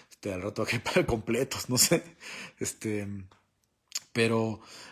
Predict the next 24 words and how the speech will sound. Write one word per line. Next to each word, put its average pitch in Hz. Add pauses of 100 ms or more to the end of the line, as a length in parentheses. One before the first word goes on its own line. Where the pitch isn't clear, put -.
(120)
eh, 123
les 120
prometo 139
que 139
para 107
el 104
sábado 131
hacemos 120
algo 117
de 101
análisis, 110
este, 98 (460)
eh, 95
y 98
la, 90
y 95
la 92
platicamos, 95
¿no? 123 (440)
Eh, 107 (180)
para 104
los 107
que -
tienen, 165